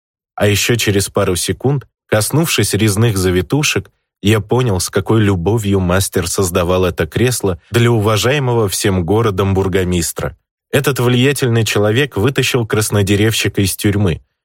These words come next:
куда его определили конкуренты, пользуясь временным отсутствием справедливого градоначальника. Талант на грани гениальности, искреннее уважение и, как говорится, золотые руки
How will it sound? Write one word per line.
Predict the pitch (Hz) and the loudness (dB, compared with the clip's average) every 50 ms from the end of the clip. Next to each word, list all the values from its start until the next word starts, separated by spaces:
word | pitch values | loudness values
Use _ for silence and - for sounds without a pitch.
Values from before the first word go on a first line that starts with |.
| _ _ _ | _ _ _
куда | - 120 123 110 110 135 | 0 0 2 2 2 0
его | 147 139 123 120 | 0 0 0 0
определили | 110 101 87 107 110 98 95 104 101 113 123 113 110 | 0 0 2 0 0 2 2 2 2 2 2 2 0
конкуренты, | 110 - 110 101 92 - 104 95 95 95 90 82 78 - 78 71 - _ _ _ _ _ _ | 0 0 -2 0 0 0 0 0 2 0 0 -2 -4 -4 -6 -8 -8 _ _ _ _ _ _
пользуясь | - 117 143 151 131 120 131 127 117 - - | 0 2 2 2 2 2 2 0 0 0 0
временным | 104 104 110 107 101 98 95 95 92 | 0 0 2 2 2 2 2 2 2
отсутствием | 90 87 - - 127 135 135 - - - 107 104 101 | 0 0 0 0 0 0 0 0 0 0 0 0 0
справедливого | - - - - 113 113 107 107 87 95 98 107 120 113 98 101 104 | -2 -4 -2 0 0 2 2 2 2 2 2 2 2 2 2 0 0
градоначальника. | 92 87 98 101 92 98 92 92 90 85 - - 92 85 87 80 82 80 - - 78 67 - _ _ _ _ _ _ _ _ _ _ _ _ _ | 0 0 0 0 0 0 0 0 0 0 0 -2 0 0 0 -2 -2 -4 -4 -6 -8 -8 -10 _ _ _ _ _ _ _ _ _ _ _ _ _
Талант | - 117 123 135 143 143 131 - | 0 0 2 2 2 0 0 -2
на | - 113 113 110 | 0 0 2 2
грани | 101 110 120 135 127 117 107 | 2 2 0 0 0 0 -2
гениальности, | 95 90 101 104 110 117 117 104 92 85 80 80 80 - - - 76 - _ _ _ _ _ _ - | 0 0 2 2 2 2 2 2 0 -2 -2 -2 -4 -4 -4 -4 -6 -6 _ _ _ _ _ _ 2
искреннее | 139 143 135 - - - 113 110 110 107 104 104 | 2 2 2 0 -2 0 0 2 2 4 4 2
уважение | 101 98 95 101 101 95 110 127 135 123 110 101 101 | 2 2 2 0 0 0 0 0 0 0 0 -2 -2
и, | - - 107 | -2 -2 -2
как | 104 - 107 98 | -2 0 -2 -2
говорится, | 90 98 95 92 92 92 104 107 - - 101 95 | 0 0 0 2 2 0 0 -2 -2 -2 -2 -2
золотые | 92 95 95 92 95 92 - - 95 92 90 | 0 0 0 0 0 0 0 0 0 0 2
руки | 87 110 127 127 - - 82 73 | 2 0 0 -2 -2 -4 -4 -4